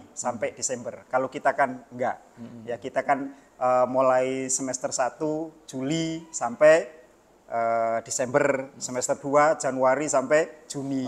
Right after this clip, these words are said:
Speaker 1: kan
Speaker 2: Oke,
Speaker 1: gitu.
Speaker 2: iya, iya.
Speaker 1: Jadi, kita sekarang sedang melaksanakan, eh, penilaian akhir tahun semester dua.
Speaker 2: Oke. Eh, kita tahu sekarang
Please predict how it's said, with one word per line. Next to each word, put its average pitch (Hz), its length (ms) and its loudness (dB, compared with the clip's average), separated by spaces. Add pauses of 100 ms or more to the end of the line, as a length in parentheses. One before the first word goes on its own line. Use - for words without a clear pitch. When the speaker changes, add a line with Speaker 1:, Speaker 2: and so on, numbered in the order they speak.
(100)
Speaker 1:
kan 127 100 0
Speaker 2:
Oke, 120 140 -4
Speaker 1:
gitu. 120 240 -10
Speaker 2:
iya, 107 240 -8
iya. 107 240 -16
Speaker 1:
Jadi, 135 240 -8
kita 143 240 0
sekarang 143 400 2 (240)
sedang 139 340 -2 (300)
melaksanakan, 135 960 0 (340)
eh, 123 280 -2
penilaian 143 580 2
akhir 156 720 -2
tahun 151 480 4 (180)
semester 127 540 -6
dua. 117 240 -14 (280)
Speaker 2:
Oke. 110 680 -10 (1200)
Eh, 151 360 0 (960)
kita 175 280 -6
tahu 165 320 -4
sekarang 151 560 -8